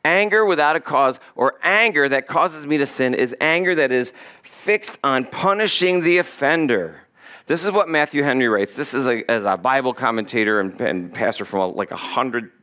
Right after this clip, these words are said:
thousand years ago. I mean, so he is one of those wigs. You know what I mean? This is what he writes. "Sinful anger exists to merely show or establish our authority,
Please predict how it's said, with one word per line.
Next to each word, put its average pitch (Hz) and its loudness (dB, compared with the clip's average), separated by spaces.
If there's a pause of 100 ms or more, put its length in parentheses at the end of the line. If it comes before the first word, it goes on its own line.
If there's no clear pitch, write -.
(180)
thousand 117 0
years 98 0
ago. 87 -2 (200)
I 117 0
mean, 127 2
so 123 4
he 135 2
is 135 0 (160)
one 143 0
of 143 2
those 120 0
wigs. 98 -2 (240)
You 104 -2
know 107 2
what 110 2
I 110 2
mean? 110 0 (1800)
This 151 -2
is 165 0
what 170 2
he 156 2
writes. 127 2
"Sinful 208 0
anger 175 2
exists 143 -2
to 160 2
merely 170 2
show 175 2
or 127 2
establish 156 0 (260)
our 123 2
authority, 175 0